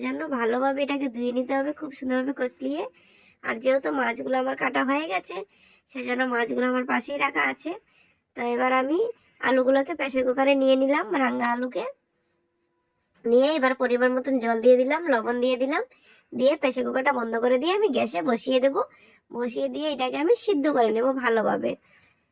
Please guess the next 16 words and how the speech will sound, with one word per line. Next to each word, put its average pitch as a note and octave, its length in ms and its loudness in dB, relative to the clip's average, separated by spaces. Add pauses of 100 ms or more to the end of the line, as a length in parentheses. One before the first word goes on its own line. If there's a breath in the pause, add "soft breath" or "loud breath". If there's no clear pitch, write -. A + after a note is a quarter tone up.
(120)
ভালোভাবে C4 500 0
সিদ্ধ B3+ 180 -4 (100)
করতে G#3 280 -4
হবে। G3+ 160 -4 (440 soft breath)
তো - 140 -18
এবার C4+ 200 0
আমি C#4+ 200 -10
চলে C#4+ 240 -2
আসলাম D4+ 280 -4
মাছ C4+ 160 2 (100)
ভাজার F4 220 -2 (100)
দিকে। C4+ 180 0 (100)
তো C4 120 -4
এবার C4+ 220 -2
আমি D#4 140 -6 (460 soft breath)
প্রথমে D4 320 -4